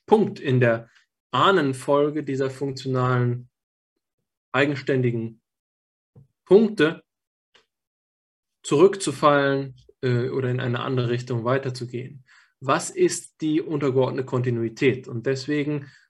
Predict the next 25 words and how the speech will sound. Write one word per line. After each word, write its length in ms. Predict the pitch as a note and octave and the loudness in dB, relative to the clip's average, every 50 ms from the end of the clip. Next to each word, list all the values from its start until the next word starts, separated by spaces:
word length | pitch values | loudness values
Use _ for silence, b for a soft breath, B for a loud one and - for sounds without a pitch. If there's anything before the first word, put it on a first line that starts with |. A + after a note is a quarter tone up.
| B - | B -6
muss 140 | C#3+ C#3 | -6 -4
ich 120 | D3 C#3 - | -4 -4 0
sagen, 540 | D3 C#3+ D3 C#3+ C#3 C#3+ C#3+ C#3+ C#3+ - _ _ _ _ - | 2 2 4 4 2 0 -2 -6 -8 -14 _ _ _ _ -2
dass 260 | C3 C3 C3 C3 - | 0 0 0 -2 -2
mir, 400 | C#3 C3 C3 C3+ C3 C3 C3 C3 | -2 0 2 4 4 4 2 2
mh, 840 | C3 - - - D3 B2+ B2+ B2 B2 A#2+ A#2+ B2 B2 B2 B2 B2 - _ _ _ _ _ - | 0 -4 -6 -6 -4 -2 0 2 2 0 0 -2 -2 -4 -6 -8 -12 _ _ _ _ _ -4
an 140 | - B2+ B2+ | -2 0 0
dem 120 | B2 A#2+ B2 | 0 0 0
ganzen 300 | B2+ B2+ B2+ - - B2+ | 0 -2 -4 -4 -4 -4
Modell 580 | A#2+ A2+ A2 B2+ C3+ D3+ D#3 D#3 D#3 E3+ - _ _ _ _ _ _ _ _ _ _ _ _ _ _ _ - | -2 0 2 2 4 4 2 0 -2 -4 -8 _ _ _ _ _ _ _ _ _ _ _ _ _ _ _ -4
doch 260 | C#3 C3 B2 - - | -4 -2 -4 -4 -6
in 120 | - C#3 B2 | -4 -2 0
dieser, 420 | C3 B2 A#2+ B2+ A#2+ A2+ A2+ B B B B B B B B _ _ _ _ _ _ _ _ _ _ _ _ | 2 2 2 2 0 0 -2 B B B B B B B B _ _ _ _ _ _ _ _ _ _ _ _
in 80 | - B2+ | -2 0
dem 140 | B2+ B2 B2 | 0 0 2
Umstand, 480 | E3 G3+ G#3 G3+ G3+ - G3 E3 D#3 | 2 2 2 2 0 0 0 0 2
dass 160 | D3+ C#3+ - - | 0 -2 -2 -2
hier 100 | D3+ C#3 | -4 -4
diese 300 | B2+ C#3 C3+ B2+ B2 A#2+ | -2 -4 -2 -2 -2 -4
Pfeile 440 | - - D3+ C#3+ E3 F3 E3+ D#3 | -2 0 0 2 4 4 2 2
gegeben 440 | C#3+ C3 B2 A#2+ B2 B2 B2 B2 A#2+ | 0 0 0 2 4 4 4 2 0
sind, 240 | A2+ B2 B2 B2+ B2+ B B B B | -2 -2 -2 -2 -4 B B B B
die 120 | - E3+ D#3+ | -2 0 2
eigentliche 500 | D3+ D3 D3 D3+ C#3+ C#3+ C3 B2 C3+ B2+ | 2 2 0 -2 -2 -4 -4 -4 -4 -2
Komplexität 880 | - C#3 B2+ B2 B2+ A#2+ - - A#2+ A#2+ - C3+ B2 G#2 G2+ - - | 0 0 2 2 0 0 -2 -2 -4 0 2 2 2 2 0 -6 -16